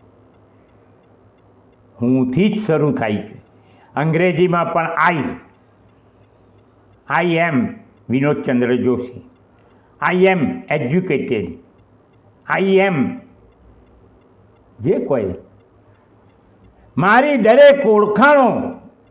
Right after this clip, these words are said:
હું મારા લેબલોથી જ આપીશ. કેમ? કારણ કે હું મને મારી જાતને નથી જાણતો કે હું ચૈતન્ય તત્વ છું, અને હું ચૈતન્ય તત્વ છું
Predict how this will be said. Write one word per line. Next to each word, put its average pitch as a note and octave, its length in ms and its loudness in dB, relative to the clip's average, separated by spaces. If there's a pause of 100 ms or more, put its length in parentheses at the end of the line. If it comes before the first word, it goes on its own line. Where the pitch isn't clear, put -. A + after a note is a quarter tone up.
(120)
હું G3 120 0
મારા G3 240 2
લેબલોથી F#3 680 2
જ D#3+ 60 0
આપીશ. A#2+ 320 -2 (1120)
કેમ? F3+ 220 0 (280)
કારણ C#3 300 -2
કે D3 80 -2
હું C#3 120 0
મને C3+ 180 0
મારી B2+ 260 0
જાતને B2 440 -2
નથી C#3+ 260 -2
જાણતો C3+ 420 -2 (440)
કે D#3 80 0
હું C3+ 320 -2
ચૈતન્ય C#3 500 -2
તત્વ B2 400 -4
છું, G2+ 200 -6 (400)
અને F#3+ 180 0
હું E3+ 320 -2
ચૈતન્ય A3 520 0
તત્વ G3 400 0
છું D3+ 460 -2